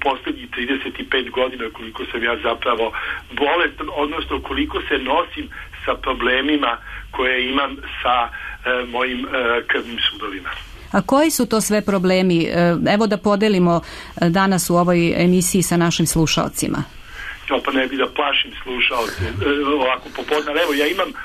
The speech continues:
Speaker 1: osam, e, bajpasova, sedam stentova, šest infarkta,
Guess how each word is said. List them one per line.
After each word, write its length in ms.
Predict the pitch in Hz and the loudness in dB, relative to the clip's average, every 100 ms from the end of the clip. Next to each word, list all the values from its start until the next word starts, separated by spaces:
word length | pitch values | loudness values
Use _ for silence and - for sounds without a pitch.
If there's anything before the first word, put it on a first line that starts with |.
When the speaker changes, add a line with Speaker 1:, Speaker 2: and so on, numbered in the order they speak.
| - - - | -14 -16 -10
Speaker 1:
osam, 440 | 143 175 185 165 | -2 -2 0 -4
e, 60 | 151 - - 131 131 | -4 -10 -4 -2 -2
bajpasova, 720 | 131 139 123 135 151 - 175 147 - | 0 -2 -2 -2 -2 -2 -4 -4 -2
sedam 280 | 160 139 120 | -2 -2 -6
stentova, 560 | - 139 156 - 170 147 | -2 -2 -2 -4 -2 0
šest 400 | - 151 135 131 | 0 -2 -4 -4
infarkta, 680 | 156 175 185 170 160 156 | -6 -2 -2 -2 -2 -4